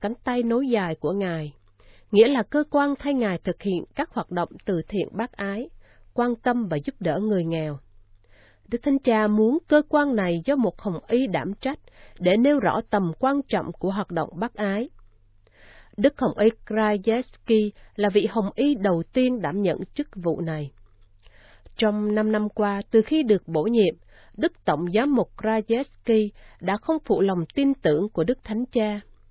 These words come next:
Ngài đề ra nhiều sáng kiến giúp đỡ những người vô gia cư ở Roma, thiết lập nơi để họ có thể tắm rửa, được cắt tóc, được khám bệnh,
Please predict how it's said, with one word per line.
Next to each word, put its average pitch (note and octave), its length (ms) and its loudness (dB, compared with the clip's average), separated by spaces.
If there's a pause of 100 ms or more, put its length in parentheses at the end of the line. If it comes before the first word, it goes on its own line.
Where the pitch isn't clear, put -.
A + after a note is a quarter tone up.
(600)
Ngài A3 180 6
đề G#3+ 160 4
ra C4+ 200 2
nhiều G#3+ 300 4
sáng A3+ 300 -6
kiến C4 340 0
giúp E4 140 -4
đỡ F#3 260 2
những G#3 240 0
người F#3+ 260 2
vô A3+ 280 -2
gia B3+ 120 0 (100)
cư B3 180 0
ở D#3+ 240 -2
Roma, A3 480 -2 (500)
thiết F4 260 0
lập G#3 240 2
nơi C4 320 2
để D#3+ 180 -2
họ G3 400 -4
có - 120 -2
thể G3 300 -4
tắm A3 240 -2
rửa, E3+ 260 -4 (120)
được F3 240 -8
cắt C4 140 -8 (140)
tóc, D4+ 160 -8 (400)
được F#3+ 240 -2
khám A#3+ 260 -2
bệnh, F#3 200 2